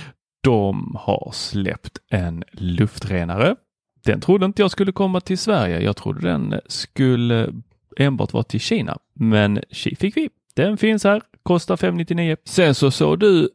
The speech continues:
någonting annat här. Du såg någonting som du var förundrad över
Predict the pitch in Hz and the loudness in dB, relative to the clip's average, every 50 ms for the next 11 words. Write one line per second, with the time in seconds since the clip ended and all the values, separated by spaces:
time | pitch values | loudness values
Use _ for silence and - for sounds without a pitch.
0 | _ - 160 151 156 147 151 - 165 160 - 160 180 214 202 143 135 - 220 208 | _ -4 -2 0 0 0 0 -2 -2 -2 -2 -4 -2 -2 -2 -2 0 2 2 2
1 | 139 101 104 117 143 156 - 190 180 180 180 175 165 - 180 170 156 151 - 156 | 4 2 2 0 0 0 2 2 2 2 0 -2 -2 -2 -2 -2 -2 0 -2 -2
2 | 143 143 143 143 - - _ - 135 117 135 139 131 127 120 131 127 127 - - | -2 -2 -4 -6 -8 -10 _ -4 2 4 4 6 6 4 4 4 2 2 2 2
3 | 139 147 151 131 104 90 - 90 87 92 95 92 90 90 92 98 | 2 2 2 2 0 -2 -4 -4 -4 -4 -6 -6 -6 -6 -6 -6